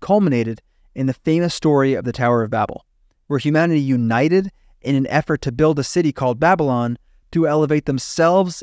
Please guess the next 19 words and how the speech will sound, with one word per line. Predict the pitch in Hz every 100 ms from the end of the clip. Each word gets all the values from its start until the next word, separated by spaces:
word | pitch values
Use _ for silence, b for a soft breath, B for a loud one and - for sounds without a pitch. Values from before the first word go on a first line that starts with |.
| -
instead | 139 - 139
of | 117
God. | 120 101 - _ _ _ _ _ _ _ _ _ _ -
What | 139
happened | 156 190 202
in | 180
Babylon | 135 139 143 143 139 135
shows | - - 139 131
us | 123
that | 123
as | 120 127
a | 117
whole, | 135 139 170 - _ _ _
humanity | 147 131 131 156 160 156
had | 127
chosen | - 135 127 123
to | 117
reject | 113 107 107 -
God. | 110 -